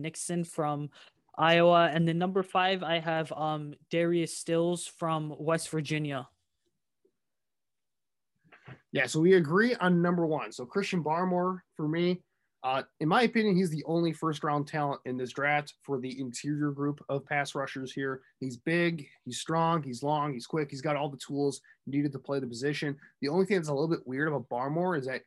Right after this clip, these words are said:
Speaker 2: he really wasn't a full-time player at all at Alabama during his entire career there. So,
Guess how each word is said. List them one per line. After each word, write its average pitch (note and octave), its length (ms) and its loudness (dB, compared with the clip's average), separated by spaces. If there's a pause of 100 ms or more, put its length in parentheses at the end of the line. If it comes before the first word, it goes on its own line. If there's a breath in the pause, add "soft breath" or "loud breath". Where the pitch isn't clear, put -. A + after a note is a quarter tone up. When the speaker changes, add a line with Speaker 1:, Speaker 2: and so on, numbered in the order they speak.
(160)
Speaker 2:
he D3+ 100 -2
really D#3+ 300 0
wasn't C#3 420 -4
a - 20 -20
full-time C#3+ 380 -2
player C#3+ 320 -2
at A2+ 80 -2
all B2+ 240 -2
at - 140 -6
Alabama B2 480 -2
during C3 220 -6
his A#2 100 -8
entire B2 320 -8
career C3+ 260 -4
there. D#3+ 180 -2
So, A2+ 300 -6